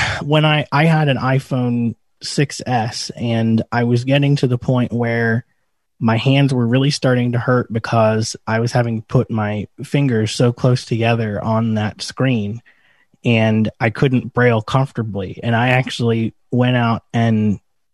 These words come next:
um, I bought the ten R specifically because I would have a lot more room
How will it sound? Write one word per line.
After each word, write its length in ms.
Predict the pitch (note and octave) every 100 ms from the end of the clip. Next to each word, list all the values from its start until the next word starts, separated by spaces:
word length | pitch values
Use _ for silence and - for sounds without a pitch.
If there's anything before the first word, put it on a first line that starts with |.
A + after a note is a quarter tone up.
| _ _ -
um, 520 | A2+ G#2+ G#2 G#2 - - -
I 100 | A#2
bought 360 | A2+ B2+ C3 -
the 100 | A2+
ten 280 | - B2+
R 300 | A#2 A#2 G2+
specifically 800 | G#2+ - B2 D3 C3+ C3+ - A#2
because 640 | A2 A2+ - C3 A#2+ G#2 A2+ -
I 120 | A2+
would 140 | A2+
have 340 | A#2 A2 G#2+ G#2+
a 80 |
lot 280 | G#2+ A#2 A#2
more 200 | A#2 A2+
room 460 | G#2+ A2+ A2 A2